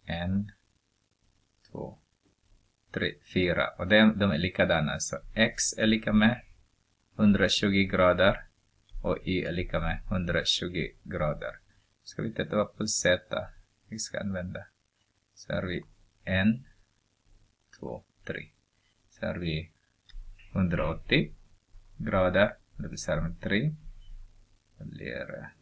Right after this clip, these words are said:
noll, fyra, femhundrafyrtio grader. Så femhundrafyrtio grader dividerar med fem, så har vi en, noll. Och sen fyrtio dividerar med fem.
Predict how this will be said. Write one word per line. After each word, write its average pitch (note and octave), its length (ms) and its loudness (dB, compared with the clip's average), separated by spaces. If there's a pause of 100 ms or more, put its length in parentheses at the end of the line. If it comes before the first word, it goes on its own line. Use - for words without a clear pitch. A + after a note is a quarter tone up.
noll, G2 840 -2 (220)
fyra, F#2+ 640 0 (400)
femhundrafyrtio G2 800 0
grader. - 520 -6 (500)
Så - 180 -16
femhundrafyrtio G2 1000 2
grader G2 600 4
dividerar E2+ 420 0
med D#2+ 200 -4 (160)
fem, C#3 500 0
så - 220 -6
har - 120 -8
vi F#2 300 -6
en, G2 520 -2 (760)
noll. E2+ 380 -2
Och F#2 100 -8
sen F2 340 -2 (140)
fyrtio G#2+ 280 0
dividerar F2 480 -2
med E2 180 -6
fem. - 240 -12